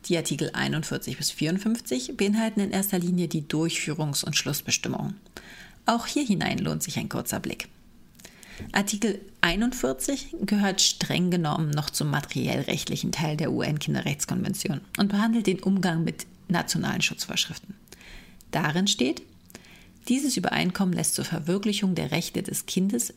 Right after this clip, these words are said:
besser geeignete Bestimmungen unberührt, die enthalten sind im Recht des Vertragsstaates oder in dem für diesen Staat geltenden Völkerrecht."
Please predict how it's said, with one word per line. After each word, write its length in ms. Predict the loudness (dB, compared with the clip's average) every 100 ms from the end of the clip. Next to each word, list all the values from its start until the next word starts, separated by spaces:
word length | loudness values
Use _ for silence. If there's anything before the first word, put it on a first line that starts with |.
| _ -2
besser 380 | 0 2 2 2
geeignete 580 | 2 2 2 2 2
Bestimmungen 560 | 2 0 2 2 4 4
unberührt, 540 | 4 4 2 2 -2 -8 -20 -20 -4
die 80 | 0
enthalten 500 | 0 2 0 2 2
sind 360 | 2 2 0 -4 -4
im 160 | -2
Recht 320 | 0 -2 -4 -4
des 140 | -6
Vertragsstaates 1000 | -6 -8 -2 0 2 2 2 2 0 -2 -8 -20 -20 _
oder 380 | 0 2 0 2
in 100 | 2
dem 160 | 2 2
für 140 | 0
diesen 280 | 0 2 2
Staat 400 | 2 0 -2 -4
geltenden 400 | -4 0 2 2
Völkerrecht." 640 | 0 -2 -2 -4 -6 -10